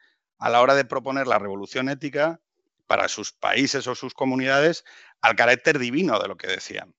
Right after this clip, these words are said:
sino que cuando decía Confucio, "Oye, pues hay un, hay que apelar al Ren y al Li y al, y su puta madre",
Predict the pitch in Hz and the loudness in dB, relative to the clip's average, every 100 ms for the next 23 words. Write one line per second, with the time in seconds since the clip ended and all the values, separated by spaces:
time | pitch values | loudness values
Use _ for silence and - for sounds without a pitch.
0 | _ - 113 101 - - - - - 101 | _ -20 -18 -16 -16 -18 -14 -14 -10 -10
1 | 98 - 101 - 92 127 135 101 - - | -8 -10 -14 -16 -2 0 0 -4 -14 -10
2 | 107 127 120 120 - - - 120 127 - | -6 -6 -6 -8 -10 -16 -6 4 4 8
3 | 151 147 127 135 160 165 147 123 110 143 | 6 6 4 4 4 4 0 0 4 4
4 | 196 202 190 120 107 104 131 208 214 196 | 4 2 0 4 4 2 -4 -4 -4 -2
5 | 120 107 101 107 - 110 113 143 165 190 | 0 0 -4 -14 -16 -14 -8 0 6 8
6 | 208 | 6